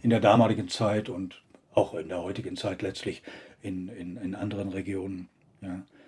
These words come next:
Und, äh, ja, ich weiß nicht, was man von ihm lernen kann. Also ich konnte nur von ihm lernen, dass der Mensch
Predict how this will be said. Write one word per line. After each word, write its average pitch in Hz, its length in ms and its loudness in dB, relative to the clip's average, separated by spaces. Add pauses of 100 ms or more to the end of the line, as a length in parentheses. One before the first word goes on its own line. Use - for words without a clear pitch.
(300)
Und, 101 480 -2
äh, 95 360 -6 (1040)
ja, 101 280 0 (640)
ich - 140 -16
weiß 117 200 4
nicht, 120 140 4
was 117 140 2
man 107 120 4
von 107 120 -4
ihm 104 120 0
lernen 107 320 2
kann. 101 420 -6
Also 104 340 -8 (580)
ich 127 200 -2
konnte 127 320 8
nur 120 240 8
von 120 160 4
ihm 113 140 8
lernen, 117 380 10
dass - 420 4 (720)
der 123 100 8
Mensch 110 360 4